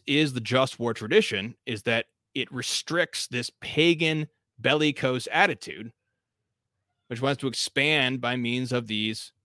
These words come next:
imperial wars and to say might makes right. And, or,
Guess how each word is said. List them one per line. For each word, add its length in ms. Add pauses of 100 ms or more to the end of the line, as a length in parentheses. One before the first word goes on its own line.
(120)
imperial 440
wars 500 (1080)
and 80
to 80
say 400
might 300
makes 320
right. 260 (2000)
And, 300
or, 540